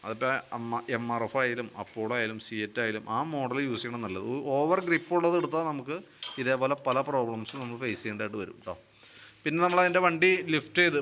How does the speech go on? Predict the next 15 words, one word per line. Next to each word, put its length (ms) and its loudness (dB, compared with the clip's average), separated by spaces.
പൊക്കിയതിന് 460 2
ശേഷം 220 2
നമ്മൾ 140 -2
ചെക്ക് 160 0
ചെയ്യുന്ന 260 2
സമയത്ത് 340 -2
ഇതിൻ്റെ 180 0
ബാക്ക് 300 4
സൈഡിൽ 240 4
നിന്ന് 180 0
നമ്മുടെ 200 0
ഇവിടെ 180 0
നോക്കുമ്പോൾ 300 -4
ചെറിയൊരു 420 0
ഓയിൽ 140 0